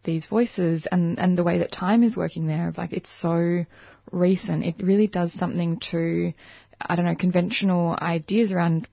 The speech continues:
like, proximity and distance and the way that, you know, the, these men and all people who are detained on Manus and Nauru get represented in the Australian media, and that, you know, the, the need,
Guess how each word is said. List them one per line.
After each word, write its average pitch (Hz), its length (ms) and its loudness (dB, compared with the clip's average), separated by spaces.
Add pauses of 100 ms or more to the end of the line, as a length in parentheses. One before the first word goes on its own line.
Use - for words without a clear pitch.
(120)
like, 175 180 -2
proximity 190 480 2
and 170 140 2
distance - 560 -6
and 170 120 2
the 170 60 2
way 165 380 2
that, - 200 0 (360)
you 180 100 -4
know, 185 180 0
the, 185 400 0
these - 180 -6
men 208 240 6
and 180 140 4
all 180 120 0
people 180 260 -2
who 170 80 0
are 165 100 2
detained 165 500 -2
on 160 160 0
Manus 165 280 0
and 165 100 -2
Nauru 160 420 0
get 160 180 0
represented 175 520 -4
in 165 100 -2
the 160 60 -2
Australian 170 460 -2
media, 175 420 -4 (420)
and 165 240 2
that, - 260 0
you 180 120 -2
know, 202 120 0
the, 202 80 4
the 180 180 0
need, 165 540 0